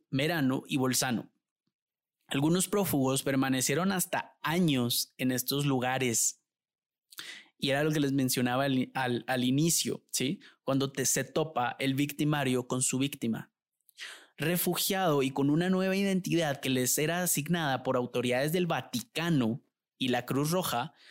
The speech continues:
es importante recordar que en estos lugares también estaban refugiados judíos que habían logrado escapar,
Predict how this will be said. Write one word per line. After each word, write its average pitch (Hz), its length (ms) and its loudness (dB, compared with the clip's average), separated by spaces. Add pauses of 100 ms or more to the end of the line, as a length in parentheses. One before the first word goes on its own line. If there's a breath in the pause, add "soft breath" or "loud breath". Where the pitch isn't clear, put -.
(240 loud breath)
es 143 180 -2
importante 202 560 0
recordar 156 560 -2
que 135 80 -4
en 127 80 2
estos 160 300 -2
lugares 143 400 0
también 131 320 0
estaban 156 380 0
refugiados 135 600 -2
judíos 143 580 0
que 120 100 -4
habían 127 320 0
logrado 117 340 0
escapar, 107 520 -6